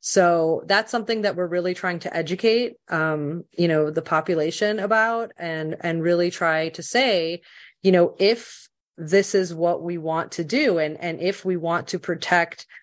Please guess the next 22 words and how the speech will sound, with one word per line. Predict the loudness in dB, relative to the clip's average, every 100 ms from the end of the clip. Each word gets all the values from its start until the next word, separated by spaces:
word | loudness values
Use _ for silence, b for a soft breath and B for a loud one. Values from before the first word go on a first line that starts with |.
| B _
the | 0
most | 2 2 0
marginalized | 2 2 0 -2 -2 -4 -4
people | -4 2 2 2
in |
the | -4
sex | -4 -6 -6
trade, | -4 -2 0 -2 -4
there | 0 0 0
is | -2 -2 -2
a | -6
better | -4 -2 -2
way | -4 -6
forward. | -2 -2 -2 -6 -6 0
There | 0
is | 0 0 0 -2
a, | -6 -4 -4 -4
a |
proven | -10 0 2 4 2 0
way | -4
forward | -4 -2 0 -2 -2
that | -4